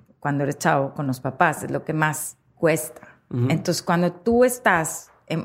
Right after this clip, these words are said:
Speaker 1: eh, económicamente atado a tus papás en la adole-, en, cuando tienes veintitrés, veinticuatro, veinticinco años, porque no quieres perder las comodidades,
Speaker 2: Ujú.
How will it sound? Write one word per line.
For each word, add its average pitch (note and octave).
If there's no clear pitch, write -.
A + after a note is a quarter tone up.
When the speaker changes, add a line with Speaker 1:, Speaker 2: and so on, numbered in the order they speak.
Speaker 1:
eh, D3+
económicamente G3+
atado F#3
a F3
tus F3+
papás D3
en D3+
la C#3+
adole-, C3+
en, C3+
cuando C3+
tienes D#3
veintitrés, D3+
veinticuatro, D3+
veinticinco E3+
años, E3
porque -
no C3+
quieres F3
perder D#3
las D#3+
comodidades, E3
Speaker 2:
Ujú. D3